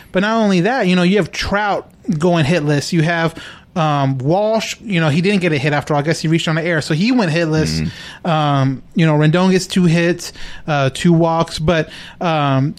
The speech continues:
Speaker 1: to get, to get production from guys that you don't necessarily m-,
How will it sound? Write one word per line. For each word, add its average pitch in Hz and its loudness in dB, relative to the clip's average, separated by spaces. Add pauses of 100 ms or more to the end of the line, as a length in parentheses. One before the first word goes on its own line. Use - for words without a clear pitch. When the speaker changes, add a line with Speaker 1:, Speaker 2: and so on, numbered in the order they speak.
Speaker 1:
to 180 2
get, 202 0 (640)
to 202 2
get 220 -2
production 185 0
from 160 -2
guys 156 -2
that 151 0
you 156 2
don't 165 -2
necessarily 160 0
m-, 147 2